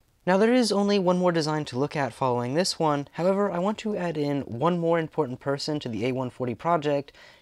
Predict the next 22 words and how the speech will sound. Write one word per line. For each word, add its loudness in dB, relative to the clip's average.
and -2
this 0
is -4
because 0
he'd -2
be 0
one -4
of -6
the -2
three -6
primary -4
designers -2
running 0
up -4
against -4
Hiraga 2
and -8
Fujimoto, 2
and -2
this -2
was 4
Fukuda. -2